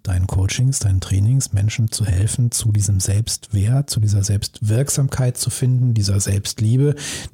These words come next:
die im Endeffekt dazu führt, dass jemand positiv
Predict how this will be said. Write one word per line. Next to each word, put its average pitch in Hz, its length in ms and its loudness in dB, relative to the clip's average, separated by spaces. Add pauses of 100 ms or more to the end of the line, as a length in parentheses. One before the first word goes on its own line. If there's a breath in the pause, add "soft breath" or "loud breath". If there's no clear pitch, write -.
die 131 220 2
im 113 120 -2
Endeffekt 120 480 0
dazu 104 220 -2
führt, 139 360 0 (380 loud breath)
dass 113 280 -2
jemand 117 300 2
positiv 139 560 0